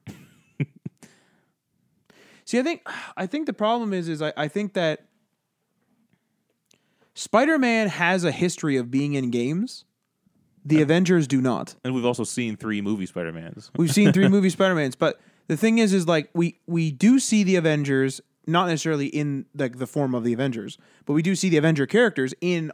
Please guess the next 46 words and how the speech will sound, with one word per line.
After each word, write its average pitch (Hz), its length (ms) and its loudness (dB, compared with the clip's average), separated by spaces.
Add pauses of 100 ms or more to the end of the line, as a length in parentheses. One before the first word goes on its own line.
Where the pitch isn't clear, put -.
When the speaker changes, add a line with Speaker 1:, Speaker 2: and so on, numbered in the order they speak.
Speaker 1:
ul-, 160 200 -4
things 160 220 0
like 135 100 2
Ultimate 131 280 -2
Alliance. 139 520 -2
Speaker 2:
Mm-hmm. 95 260 -10 (420)
Speaker 1:
But 165 140 0 (200)
that 175 380 4
is, 160 260 2
you 160 60 0
know, 139 220 -2 (200)
with, 160 260 0
as 143 120 -2
far 180 160 4
as 160 60 2
I 160 180 4
remember, 143 580 2
it 135 140 -2
was 123 480 -6 (1080)
Iron 156 220 2
Man 147 180 2
with 127 100 0
his, 120 120 -2
like, 113 180 -6
mask 131 400 -2
down. 117 300 -8
Like, 123 140 -6
you 143 80 0
don't 156 160 -4
see, 127 480 -2 (640)
you 139 80 0
don't 151 160 0
see 151 200 0
Stark. 120 400 0
You 143 60 0
don't 147 180 -2
really 135 220 -2
see 160 240 -2
these 135 160 -2
characters 131 300 -4
too 139 100 -6
much. 127 160 -4
And 165 80 -2
if 147 80 -4
you 151 60 -2
do, 151 340 2